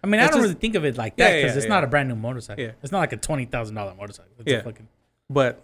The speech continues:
Speaker 2: it's just some people perceive it differently.
Speaker 1: Mm,
Speaker 2: You know?
Speaker 1: that's true. That is true.
Speaker 2: That's, and then there's people who are on social media, like, fucking every hour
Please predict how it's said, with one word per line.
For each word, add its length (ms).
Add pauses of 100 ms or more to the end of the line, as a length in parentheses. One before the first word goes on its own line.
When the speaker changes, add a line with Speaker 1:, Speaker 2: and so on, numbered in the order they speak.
Speaker 2:
it's 140
just 360
some 200
people 220
perceive 480
it 100
differently. 440
Speaker 1:
Mm, 720
Speaker 2:
You 80
know? 180 (180)
Speaker 1:
that's 160
true. 280 (1500)
That 160
is 200
true. 200
Speaker 2:
That's, 180 (400)
and 120
then 120
there's 140
people 220
who 60
are 60
on 280
social 280
media, 200
like, 200 (240)
fucking 380 (460)
every 340
hour 300